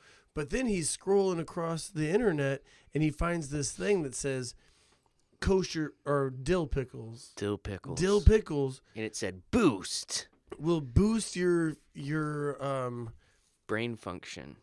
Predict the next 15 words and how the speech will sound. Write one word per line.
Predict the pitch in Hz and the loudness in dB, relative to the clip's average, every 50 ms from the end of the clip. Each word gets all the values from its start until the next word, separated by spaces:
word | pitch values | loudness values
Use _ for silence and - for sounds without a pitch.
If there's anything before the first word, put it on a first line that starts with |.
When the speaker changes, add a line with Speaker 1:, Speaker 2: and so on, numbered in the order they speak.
| _ _ - | _ _ -12
Speaker 1:
Yeah, | 127 123 147 160 151 135 | -8 -6 -4 -2 -2 -2
because | 131 131 135 - - 147 127 123 | -2 -4 -6 -4 -4 -4 -4 -4
of | 120 | -6
the | 135 135 | -6 -4
salt | 113 - - 220 214 185 151 127 - - | -2 -2 0 0 0 -2 -2 -6 -6 -8
and | 135 131 135 131 | -6 -6 -6 -6
the | 131 | -8
crunch | - - - 233 240 220 196 156 131 - - - | -8 -8 -4 -2 0 2 2 0 0 -4 -4 -6
and | 131 127 113 | -4 -4 -2
the | 127 | -4
Speaker 2:
Yeah. | 143 170 208 | 0 0 0
Speaker 1:
yada | 220 220 214 202 190 175 | 2 2 2 0 0 0
yada. | 165 156 147 139 127 123 113 110 - - - - - - - _ - | -2 -2 -2 -2 -2 -4 -6 -8 -10 -18 -20 -20 -20 -20 -18 _ -2
And | 151 151 - | -2 0 0
so, | - 156 151 147 143 135 | 0 2 2 2 2 2